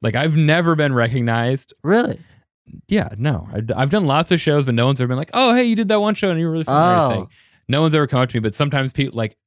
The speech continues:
Speaker 1: occasionally people will come up to me like, "Oh my God, I saw you on this thing." And I'm like,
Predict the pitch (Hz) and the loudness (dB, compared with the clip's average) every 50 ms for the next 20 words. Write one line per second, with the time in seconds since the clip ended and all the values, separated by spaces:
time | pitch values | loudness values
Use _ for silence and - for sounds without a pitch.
0 | _ - 123 - - - 151 151 156 147 120 127 123 104 95 90 82 82 92 - | _ -16 -16 -12 -4 -2 0 2 2 0 0 -4 -6 -6 -6 -8 -10 -12 -12 -4
1 | 117 120 113 - 120 113 110 104 - 113 101 - - 104 104 101 101 101 - - | -4 -4 -2 -2 -4 -4 -4 -4 -6 -8 -8 -6 -6 -4 -4 -4 -4 -6 -6 -6
2 | 214 247 285 302 294 311 285 190 165 - - 185 190 208 208 214 233 262 - - | -4 -2 -2 -2 -2 -2 -2 -2 -2 -2 -2 -2 -2 -2 -4 -4 -4 -6 -6 -6
3 | - 113 - - - - 117 127 - - - - - - - | -10 -10 -10 -10 -14 -18 -16 -16 -16 -16 -16 -16 -16 -16 -16